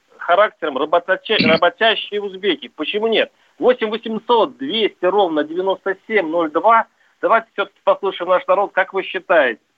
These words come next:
может быть, э, стоит все-таки обрабатывать нашу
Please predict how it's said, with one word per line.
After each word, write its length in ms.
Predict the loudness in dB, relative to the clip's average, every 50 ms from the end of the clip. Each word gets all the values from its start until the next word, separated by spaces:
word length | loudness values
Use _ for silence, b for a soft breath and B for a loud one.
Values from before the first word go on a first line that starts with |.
| _ _ _ _ _ _ _ 0
может 240 | 2 2 2 2 0
быть, 340 | -2 -4 -4 -4 -4 -6 _ _ _ _ _ _ _ -2
э, 200 | 0 2 2 2 -2 _
стоит 340 | 0 2 4 4 4 2 -2 _ _ _ _ _ _ _
все-таки 640 | -2 0 0 0 0 -6 -10 _ -6 -4 -4 -4 -6 _ _ _ _ _ _ _
обрабатывать 760 | -4 -2 2 4 4 4 4 4 2 2 0 -4 -14 -14 _
нашу 300 | -6 -6 -6 -6 -10 -16